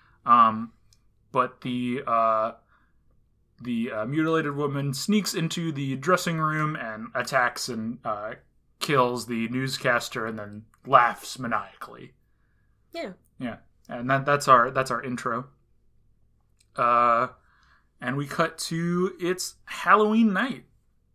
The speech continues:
Speaker 1: And two women, uh,
Speaker 2: Two Spirit Halloween-esque women.
Speaker 1: That's right. Tara and Dawn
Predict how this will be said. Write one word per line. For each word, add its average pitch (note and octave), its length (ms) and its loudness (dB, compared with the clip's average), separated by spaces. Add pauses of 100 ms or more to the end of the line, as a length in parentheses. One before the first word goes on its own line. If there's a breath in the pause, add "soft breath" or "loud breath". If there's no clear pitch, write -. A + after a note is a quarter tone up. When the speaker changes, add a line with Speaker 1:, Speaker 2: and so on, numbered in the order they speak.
(160)
Speaker 1:
And C3+ 500 -4 (160)
two B3+ 600 -2
women, F3 480 0
uh, C4+ 180 -2
Speaker 2:
Two C#4 400 2
Spirit B3+ 800 -2
Halloween-esque A#3+ 1900 -2
women. G3+ 580 -4
Speaker 1:
That's D#3 240 2
right. C3 240 0
Tara F3 440 6
and A3+ 260 4
Dawn C#3 520 2